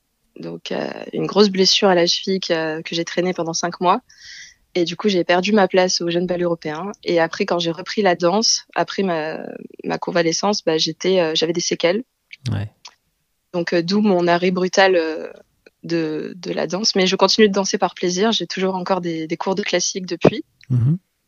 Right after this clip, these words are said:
Speaker 1: J'ai gardé le classique, mais, euh, parmi toutes les danses que j'ai dansées, euh, je, le classique me, me, me convient le mieux et me plaît le plus. Mais, euh, du coup, voilà, c'est comme ça que j'ai arrêté la danse. Euh, c'était, euh, c'était pas prévu. <laughs>
Speaker 2: D'accord.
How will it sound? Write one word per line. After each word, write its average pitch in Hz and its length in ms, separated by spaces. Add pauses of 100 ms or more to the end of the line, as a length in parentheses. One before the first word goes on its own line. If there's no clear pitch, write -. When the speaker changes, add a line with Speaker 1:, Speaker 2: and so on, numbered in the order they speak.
(300)
Speaker 1:
J'ai 180 140
gardé 180 220
le 180 40
classique, 202 540
mais, 170 180
euh, 156 60
parmi 170 240
toutes - 160
les 185 60
danses 196 180
que - 100
j'ai 170 300
dansées, 170 360
euh, 160 200
je, - 160
le 165 100
classique - 400
me, 156 380 (220)
me, 160 280
me 165 140
convient 170 300
le 160 60
mieux 185 120
et 185 60
me 170 100
plaît 180 160
le 175 80
plus. - 360 (640)
Mais, 175 140
euh, 170 80
du 170 100
coup, 220 140
voilà, 175 180
c'est 165 160
comme 170 160
ça 202 140
que 196 120
j'ai 180 120
arrêté 170 320
la 170 100
danse. 185 360
Euh, 156 420 (800)
c'était, 175 320
euh, 151 280
c'était - 280
pas 165 100
prévu. 156 360 (100)
<laughs> 196 960
Speaker 2:
D'accord. 104 400